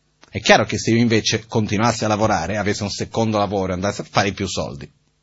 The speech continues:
è normale, no? Se io dico, "No, io davanti a una scelta preferisco mantenere i miei principi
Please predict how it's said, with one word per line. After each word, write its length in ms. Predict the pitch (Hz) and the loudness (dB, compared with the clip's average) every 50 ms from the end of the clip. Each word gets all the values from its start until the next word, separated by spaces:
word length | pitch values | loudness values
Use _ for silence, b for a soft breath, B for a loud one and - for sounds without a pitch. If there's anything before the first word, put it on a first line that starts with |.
| _ _ _ _ _ _ | _ _ _ _ _ _
è 80 | - - | -10 -6
normale, 400 | 101 87 87 135 156 113 82 80 | -6 -2 0 0 0 0 -2 -4
no? 220 | 85 104 143 - - _ _ _ _ _ B B B B B B B B B B | -6 -6 -8 -8 -12 _ _ _ _ _ B B B B B B B B B B
Se 140 | B - 123 | B 0 4
io 100 | 135 151 | 4 4
dico, 260 | 139 143 135 139 139 | 4 4 2 2 4
"No, 200 | 139 147 131 113 - | 4 4 4 2 2
io 140 | 127 135 135 | 4 2 4
davanti 360 | 120 123 117 131 131 123 123 | 4 4 2 2 0 0 -2
a 20 | |
una 100 | 123 123 | -2 -2
scelta 380 | 117 - - 135 120 110 - 113 | 0 0 2 0 0 0 -2 -4
preferisco 500 | - - 117 113 - 120 127 127 - - | -2 -2 -2 0 0 0 0 0 0 -2
mantenere 460 | 113 113 113 110 117 113 123 135 135 | 0 0 0 0 0 2 2 4 4
i 40 | 127 | 4
miei 140 | 120 117 113 | 4 2 2
principi 720 | 110 107 110 110 110 - - 107 98 87 - - 90 87 | 0 -2 -2 -2 0 -2 -2 -2 -4 -6 -8 -8 -10 -10